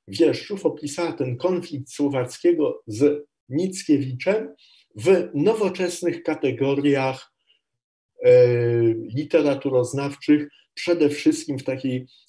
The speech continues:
amerykańskiej, wziętej z amerykańskiego literaturoznawstwa kategorii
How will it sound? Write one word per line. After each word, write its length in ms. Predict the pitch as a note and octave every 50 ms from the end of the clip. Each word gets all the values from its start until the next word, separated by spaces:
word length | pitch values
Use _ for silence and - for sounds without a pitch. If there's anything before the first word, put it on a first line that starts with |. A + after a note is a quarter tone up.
| _ _
amerykańskiej, 1040 | D3 D#3 D#3 C#3+ C3+ C3 A#2 - - C3+ C#3 C#3+ C3+ B2+ - - - C3+ B2 A2+ G2
wziętej 400 | F#2+ - - D3+ D3 C#3+ C#3+ B2+
z 80 | B2 C3+
amerykańskiego 800 | C3 C3 B2+ B2+ B2 - - B2+ C3 B2 - - D#3 C#3+ C3+
literaturoznawstwa 1120 | C3 B2+ B2 B2 - - - A#2+ A2+ A2+ B2+ B2+ B2+ A#2+ G#2 - C#3+ C#3+ C#3+ - - C3+ A#2+
kategorii 760 | - - A#2 - A2+ G2 F#2+ A2+ A#2+ B2+ B2 A#2+ A#2+ B2